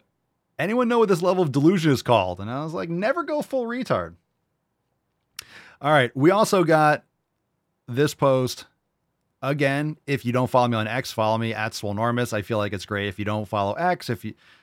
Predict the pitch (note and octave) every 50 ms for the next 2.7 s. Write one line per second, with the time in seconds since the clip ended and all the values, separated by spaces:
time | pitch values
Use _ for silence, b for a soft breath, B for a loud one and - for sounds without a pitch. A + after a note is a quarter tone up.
0 | b b b - - - A#2+ G#2 - - D3+ C#3+ C3+ C#3+ C#3+ C3+ D3 D3 D3 D3+
1 | C#3 - - D3 D#3+ F#3+ F3 D3+ C#3 C#3+ - C3 B2+ B2+ B2+ C#3 D#3 F3 - -
2 | - b b b b b b b A#2 A2+ A#2 A#2 A#2